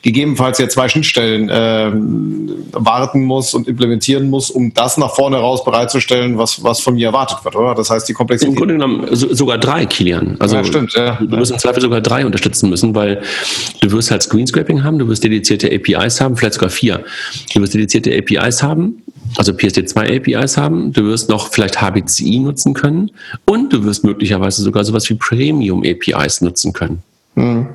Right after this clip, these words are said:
Speaker 1: ja.
Speaker 2: Ja, also die Deutsche Bank zum Beispiel mit D B api,
Speaker 1: Mhm.
Speaker 2: äh, bietet ja über die D B api viel mehr an, an Funktionalitäten, als in P S D zwei definiert sind.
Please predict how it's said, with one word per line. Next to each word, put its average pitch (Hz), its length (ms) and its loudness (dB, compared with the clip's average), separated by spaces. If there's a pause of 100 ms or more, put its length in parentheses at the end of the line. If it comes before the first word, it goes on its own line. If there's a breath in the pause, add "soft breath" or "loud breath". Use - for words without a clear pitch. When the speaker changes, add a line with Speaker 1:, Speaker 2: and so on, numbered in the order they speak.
Speaker 1:
ja. 117 200 2 (100)
Speaker 2:
Ja, 113 180 0
also 110 180 2
die 104 220 0
Deutsche 104 240 2
Bank 113 200 0
zum 127 120 2
Beispiel 120 180 2
mit 107 140 -2
D 110 80 2
B 101 120 0
api, - 520 -2 (280 loud breath)
Speaker 1:
Mhm. 127 200 0
Speaker 2:
äh, 113 160 -2
bietet - 280 -10
ja 117 120 2
über 104 160 2
die 107 80 0
D 107 140 2
B 104 120 0
api 95 240 0
viel 175 300 0
mehr 131 320 0
an, 117 320 0
an 107 100 0
Funktionalitäten, 107 840 0
als - 300 -2
in 110 200 -2
P 110 140 2
S 104 80 -2
D 92 140 0
zwei 113 380 0
definiert 147 460 -2
sind. - 300 -4